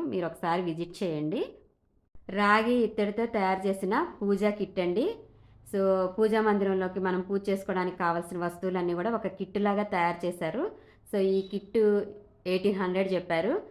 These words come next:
So, దీంట్లో ఉండే వస్తువులు ఏంటో చూద్దాం. ఇలా ఒక స్టాండ్ అనేది ఇస్తారు. అలాగే ఒకటి రాగి బౌల్ లాగా ఉన్నది ఒకటి ఇస్తారు. అలాగే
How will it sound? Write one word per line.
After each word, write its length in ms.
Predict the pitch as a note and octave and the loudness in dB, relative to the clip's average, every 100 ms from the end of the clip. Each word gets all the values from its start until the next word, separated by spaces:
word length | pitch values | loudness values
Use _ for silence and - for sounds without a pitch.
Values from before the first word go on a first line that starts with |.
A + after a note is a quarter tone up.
| - _ | -18 _
So, 60 | A3 G3 | -2 2
దీంట్లో 300 | G#3 G#3 A3 | 4 4 2
ఉండే 180 | G3+ G3 | 4 2
వస్తువులు 420 | F#3 F3+ F#3+ F#3+ | 2 0 -2 -2
ఏంటో 220 | F3 E3+ | 0 -2
చూద్దాం. 420 | A#3+ G3+ D3+ D3 C#3+ - - - | -4 -4 -4 -6 -10 -14 -20 -6
ఇలా 160 | F#3+ G3+ B3 | 0 2 2
ఒక 120 | G3 | 0
స్టాండ్ 520 | F3+ - F3 E3 F3 F#3+ | -4 -4 -2 0 2 2
అనేది 240 | F#3 F3+ | 0 0
ఇస్తారు. 420 | F3 - E3+ E3 D4+ G#4 - - _ | -4 -4 -4 -2 -2 -6 -12 -20 _
అలాగే 340 | F3 F#3 F#3 B3 | -4 -2 0 2
ఒకటి 420 | G#3+ F3 F3 B3 A4 - - _ _ _ - | 2 0 0 -2 -2 -6 -20 _ _ _ -8
రాగి 640 | F3 F3 E3+ F#3 G3+ G3 | -2 2 4 4 4 2
బౌల్ 400 | E3+ F3 F3 F#3 | 4 2 2 2
లాగా 300 | F#3 F3+ F#3 F3+ F3 | 2 2 2 2 0
ఉన్నది 220 | F3 F3 | 0 0
ఒకటి 280 | E3+ E3+ D#3+ | 0 -2 -4
ఇస్తారు. 420 | D#3+ F3+ E3+ A3 F4+ D#4 F3+ | -6 -4 -2 -2 -4 -6 -6
అలాగే 320 | F3 F3+ C4 | -4 -2 -2